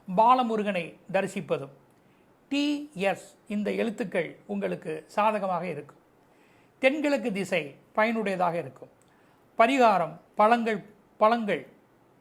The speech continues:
பழங்கள் கொண்டு நிவேத்தியம் செய்வது, பிறருக்கு கொடுப்பது. ரோஹிணி நட்சத்திரத்தில் பிறந்தவர்களுக்கு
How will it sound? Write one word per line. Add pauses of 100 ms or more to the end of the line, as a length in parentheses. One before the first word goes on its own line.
(180)
பழங்கள்
கொண்டு
நிவேத்தியம்
செய்வது, (100)
பிறருக்கு
கொடுப்பது. (640)
ரோஹிணி
நட்சத்திரத்தில்
பிறந்தவர்களுக்கு